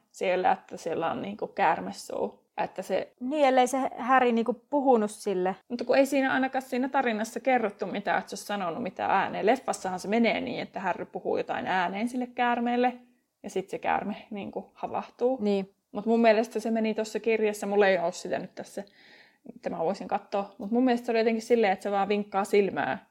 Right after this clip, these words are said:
Speaker 1: sille
Speaker 2: No,
Speaker 1: Harrylle.
Speaker 2: joo, mulla on tässä tää kirja, niin totta se, niin, niin. Meni siihen sen kopin eteen ja rupesi katsomaan sitä.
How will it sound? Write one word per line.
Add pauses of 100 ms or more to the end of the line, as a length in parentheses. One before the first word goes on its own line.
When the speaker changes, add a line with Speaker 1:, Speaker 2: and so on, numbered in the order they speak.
(160)
Speaker 1:
sille
Speaker 2:
No, (100)
Speaker 1:
Harrylle.
Speaker 2:
joo,
mulla
on
tässä
tää
kirja,
niin (100)
totta
se, (160)
niin,
niin. (260)
Meni
siihen
sen
kopin
eteen
ja
rupesi
katsomaan
sitä.